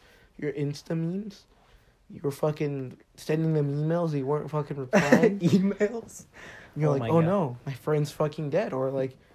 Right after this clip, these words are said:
Speaker 1: "He got abducted. He's in trouble. Holy shit, is he dead? Oh my God."
Speaker 2: <laughs>
Speaker 1: And then they reply, like, the minute you're about to fucking go out there, guns blazing, like, full
Speaker 2: <laughs>
Speaker 1: Punisher, fucking,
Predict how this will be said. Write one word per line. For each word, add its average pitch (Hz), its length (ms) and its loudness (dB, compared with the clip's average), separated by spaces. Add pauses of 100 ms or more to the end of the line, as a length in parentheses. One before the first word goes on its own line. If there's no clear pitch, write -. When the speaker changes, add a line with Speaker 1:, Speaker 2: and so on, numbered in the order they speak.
(280)
Speaker 1:
"He - 100 -6
got 147 140 4
abducted. 151 500 -2 (440)
He's 160 180 0
in 139 140 -2
trouble. 151 520 0 (360)
Holy 170 280 0
shit, 175 240 -2
is 147 80 -2
he 147 140 0
dead? 143 380 0 (340)
Oh 135 160 -4
my 185 160 2
God." 220 560 8
Speaker 2:
<laughs> - 60 -8 (380)
Speaker 1:
And 170 140 2
then 180 220 4 (100)
they 170 160 6
reply, 170 400 6
like, 170 300 4 (1000)
the 156 200 4
minute 185 280 6
you're 165 120 4
about 170 140 6
to 160 80 4
fucking 165 440 -2
go 151 120 4
out 160 160 4
there, 151 100 2
guns 147 320 4
blazing, 147 440 0
like, 135 260 -2 (360)
full 196 300 12
Speaker 2:
<laughs> - 60 8
Speaker 1:
Punisher, 190 500 10
fucking, 175 400 4